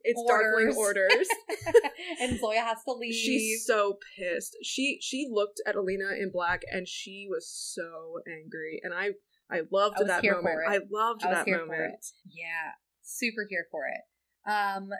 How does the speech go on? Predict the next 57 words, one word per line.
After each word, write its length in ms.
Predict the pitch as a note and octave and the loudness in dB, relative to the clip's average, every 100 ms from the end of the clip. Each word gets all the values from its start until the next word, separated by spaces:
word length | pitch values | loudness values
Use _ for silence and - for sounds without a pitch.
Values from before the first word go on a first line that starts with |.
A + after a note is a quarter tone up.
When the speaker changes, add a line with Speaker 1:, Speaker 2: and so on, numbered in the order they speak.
| G#3 | -10
Speaker 2:
my 160 | G#3+ A3 | -10 -8
next 380 | G#3+ B3 C#4+ - - | -6 -6 -8 -16 -12
thing 140 | E4+ D4 | -8 -4
that 180 | G3+ | -4
just 220 | F#3+ G3 G#3+ | -4 -6 -6
now 120 | G3 | -6
occurred 300 | F#3 F3+ F3 | -8 -10 -12
to 80 | F#3 | -16
me, 200 | F3+ - | -18 -12
now 160 | F#3+ G3 | -10 -6
we'll 180 | A#3 D4 | -4 0
get 140 | G#3+ | 0
better 340 | F3 E3+ E3+ | 0 -4 -8
at 120 | - - | -14 -10
this 180 | E3 | -8
as 200 | F3 D#3 E3+ | -8 -8 -10
we 80 | D3+ | -8
go, 340 | D3 D3 D#3 - _ _ F#3 | -8 -6 -10 -12 _ _ -4
but 140 | G#3 | 0
I 80 | G#3 | 0
do 140 | G3+ B3 | 0 -4
just 160 | C4+ B3+ | -6 -6
wanna 160 | A3+ A3 | -6 -6
create 420 | G#3+ G3+ F#3 F3+ - F3+ | -8 -6 -4 -4 -8 -20
the, 240 | F3+ F3 - _ - | -16 -16 -16 _ -20
uh, 160 | F3 F3+ _ F#3 | -18 -20 _ -18
the 140 | F3 | -10
imagery 360 | F#3+ F#3+ F3+ F3 E3+ | -6 -6 -8 -10 -8
here 180 | F3+ E3+ | -8 -4
that 220 | F3 E3+ E3 | -4 -4 -2
this 180 | A3 A3+ | 0 0
is 120 | B3+ | 0
a 80 | B3+ | 0
world 300 | G3+ G#3 G3 | -2 -4 -6
that 80 | - F#3+ | -8 -8
has 100 | F#3+ | -8
a 60 | |
king 280 | - - F3+ | -8 -12 -18
and 80 | E3+ | -16
a 60 | E3 _ | -18 _
queen, 380 | F3 E3+ F3+ F#3+ - _ | -20 -14 -12 -12 -14 _
and 140 | G#3+ G#3 | -2 2
Speaker 1:
Yep. 80 | G3 | 4
Speaker 2:
that's 300 | A3 - - - | 4 2 -6 -12
kind 240 | A#3+ A#3+ A#3+ | -10 -6 -4
of 80 | G#3+ | -2
where 140 | G#3+ | 0
everything 240 | G3+ G#3 G3 | 0 -4 -6
starts 280 | F#3 F3 - | -6 -8 -10
to 60 | |
fall 220 | F#3+ E3+ D#3+ - | -4 -4 -4 -8
apart, 380 | - A3 F3+ D#3+ | -4 0 0 -2
is 100 | F#3 | -4
that 140 | F#3 | -6
you 100 | F#3+ F#3+ | -6 -6
have 160 | G3+ G3+ | -6 -6
this 220 | A3+ - | -10 -10